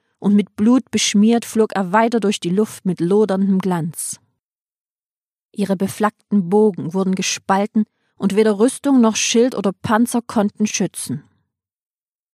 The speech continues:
Denn Ramas Myriaden von Pfeilen durchschlugen Arme und Armreifen, die sie trugen, und trennten die Schenkel von mächtigen Kriegern ab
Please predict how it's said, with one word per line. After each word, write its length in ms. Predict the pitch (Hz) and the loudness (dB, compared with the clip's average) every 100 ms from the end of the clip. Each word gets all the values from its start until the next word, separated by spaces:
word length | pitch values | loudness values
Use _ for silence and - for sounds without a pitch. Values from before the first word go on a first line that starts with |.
| _ _ _ - | _ _ _ -2
Denn 160 | 214 | 2
Ramas 540 | 208 202 247 294 269 - | 2 2 2 4 2 2
Myriaden 540 | 226 220 220 247 285 | 2 4 4 2 0
von 220 | - 220 | 0 -2
Pfeilen 540 | - - 226 202 247 247 | -2 -4 -2 0 2 2
durchschlugen 560 | 226 - - 214 208 - | 2 -2 -2 -2 -2 -4
Arme 400 | 196 208 233 220 - | -2 2 2 2 0
und 360 | 226 247 - | 0 0 0
Armreifen, 720 | 220 220 214 170 156 175 175 160 _ - | -2 2 2 0 -6 -8 -8 -10 _ -8
die 80 | |
sie 160 | 185 196 | -4 -4
trugen, 420 | - 233 202 165 - _ _ | -2 0 0 -4 -8 _ _
und 180 | - 208 | -4 -2
trennten 360 | - 226 254 | 2 2 2
die 100 | 220 | 0
Schenkel 400 | 214 226 240 240 | 0 2 2 0
von 200 | - 202 | 0 0
mächtigen 460 | 202 226 - 214 202 | 2 0 -2 -2 -2
Kriegern 420 | - 196 233 220 | 0 0 2 0
ab 120 | - | 0